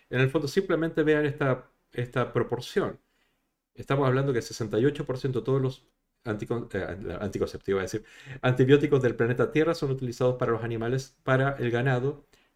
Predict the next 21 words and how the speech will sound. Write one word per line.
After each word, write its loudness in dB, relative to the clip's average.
y -16
que, 6
y 4
ese, 2
esos 2
antibióticos 0
luego 0
los 0
consumimos 0
nosotros. -6
Exacto, 0
lo -6
que 4
dice 2
Klarich, 0
los -2
antibióticos -4
son -2
para 0
prevenir -2
infecciones, -2